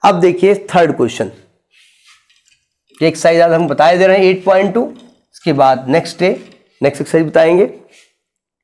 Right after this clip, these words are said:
देखिए, इसमें लिखा है tan A minus A plus B बराबर under root three है। थर्ड क्वेश्चन देखिए, लिखा है tan A plus B बराबर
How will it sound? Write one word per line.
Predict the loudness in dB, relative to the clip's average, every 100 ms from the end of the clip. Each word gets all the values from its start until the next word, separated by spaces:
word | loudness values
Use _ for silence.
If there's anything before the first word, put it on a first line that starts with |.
| _ -20 -20 _ _ -4
देखिए, | -2 -2 -8 -10 _ _ _ -4
इसमें | -2 2 2
लिखा | 2 2
है | 4 2 0
tan | 2 2 2
A | 0 2 2
minus | 2 2 0 -2 0
A | 2 2
plus | 2 0
B | 0
बराबर | 0 2 4 2
under | 2 2
root | 0
three | -2 -4 -4
है। | -8 -20 _ _ _ _ _ -4
थर्ड | 0 0
क्वेश्चन | -2 -2
देखिए, | -6 -12 -20 _ _ _ _ _ _ -6
लिखा | -2 0 2
है | 2 -2 -2
tan | 0 2 2 -2 -8 -18 _ _ _ _ _ _ _ -2
A | 2 2 2
plus | 0 0 -2
B | -4 0 0 -4 -12 _ _ _ _ _ _ _ _ _ _ _ _ _ _ _ _
बराबर | -4 0 2 2 2